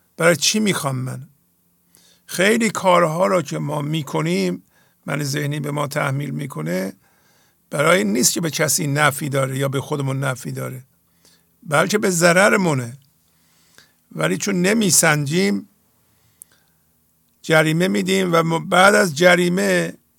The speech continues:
و ب-، کسی رو پیدا می‌کنیم، اونو ملامت می‌کنیم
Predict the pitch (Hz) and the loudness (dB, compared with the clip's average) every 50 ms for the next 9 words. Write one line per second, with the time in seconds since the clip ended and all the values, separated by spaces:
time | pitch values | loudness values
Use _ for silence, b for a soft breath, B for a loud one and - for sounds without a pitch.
0 | _ _ _ _ _ _ _ _ _ _ _ _ _ _ _ - 135 156 156 156 | _ _ _ _ _ _ _ _ _ _ _ _ _ _ _ -12 -6 -4 -2 -2
1 | 151 151 - - - - - - - - - - 165 156 - 180 190 180 - 170 | -2 -4 -6 -10 -8 -8 -8 -8 -8 -8 -6 -4 -4 -2 -2 -2 -2 -2 -2 -2
2 | 165 160 170 180 190 190 196 - - 180 190 190 180 175 175 180 170 165 160 160 | 0 2 2 2 2 0 -4 -4 -4 -4 -2 -2 -2 -2 -2 -2 0 2 2 4
3 | 151 151 143 151 170 170 170 - 180 175 - - 180 175 175 180 175 185 - | 4 2 2 2 0 -2 -2 -6 -8 -8 -6 -4 -4 -2 -2 -2 -2 -4 -8